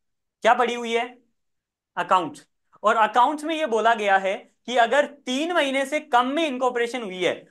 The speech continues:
तो आप उसकी स्टेटमेंट अगले साल के साथ मर्ज कर दो। Yes or no?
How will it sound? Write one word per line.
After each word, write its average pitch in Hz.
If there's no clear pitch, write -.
तो 226
आप 247
उसकी 269
स्टेटमेंट 254
अगले 233
साल 202
के 208
साथ 196
मर्ज 180
कर 139
दो। 113
Yes 185
or 220
no? 160